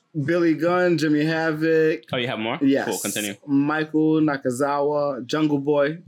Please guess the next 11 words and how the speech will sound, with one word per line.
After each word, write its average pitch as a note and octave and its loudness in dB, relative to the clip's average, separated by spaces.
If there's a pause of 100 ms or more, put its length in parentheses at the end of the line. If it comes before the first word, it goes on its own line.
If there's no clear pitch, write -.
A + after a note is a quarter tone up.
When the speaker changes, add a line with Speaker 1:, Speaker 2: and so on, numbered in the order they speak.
Speaker 1:
Okay, C3 -2
good. C#3+ -2
He D3 2
is C#3 0
gonna B2 0
be A2+ -4
there. G#2 -20 (680)
Isaiah C#3 0 (120)
Kennedy, G3 0 (120)
Mark C#3+ 0
Quinn, F3 0